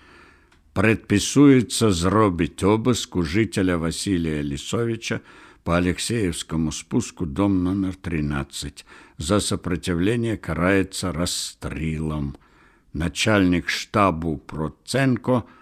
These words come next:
адъютант Миклун". В левом нижнем углу стояла неразборчивая синяя печать.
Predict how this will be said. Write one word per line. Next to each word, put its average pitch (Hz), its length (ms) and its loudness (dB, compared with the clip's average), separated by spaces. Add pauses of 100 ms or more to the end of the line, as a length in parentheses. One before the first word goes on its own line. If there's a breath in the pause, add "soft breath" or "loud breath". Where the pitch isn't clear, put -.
(100)
адъютант 80 960 -2
Миклун". 80 880 -2 (920)
В 80 60 -2
левом 101 360 4
нижнем 92 400 4
углу 120 280 -2
стояла 123 460 -4
неразборчивая 104 960 -4
синяя 92 420 -4
печать. - 640 -10